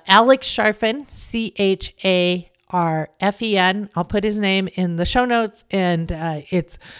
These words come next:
the waterfall method, and he is an amazing man. Do look him up. And if you want to dive deeper into this, reach out to me on Instagram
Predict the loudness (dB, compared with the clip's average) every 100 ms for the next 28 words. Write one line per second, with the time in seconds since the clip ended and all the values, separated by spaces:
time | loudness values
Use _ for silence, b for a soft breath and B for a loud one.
0 | B 2 2 2 -2 0 2 2 0 2
1 | 2 0 -2 -2 -2 -4 -6 -4 -2 -4
2 | -2 -2 0 -2 -2 -2 -2 -2 -4 -8
3 | -4 2 4 4 4 2 -2 -4 -8 B
4 | B B 0 2 2 0 -2 0 2 2
5 | 2 0 0 0 0 -4 -6 -2 0 0
6 | -4 -6 -6 -4 -2 -4 -2 -2 -2 -4
7 | -4 -2 -4 -6 -4 0 2 2 2 0
8 | -4 -2 -4 -4 -6 -4 -6 -6 -6 -2
9 | 0 0 -2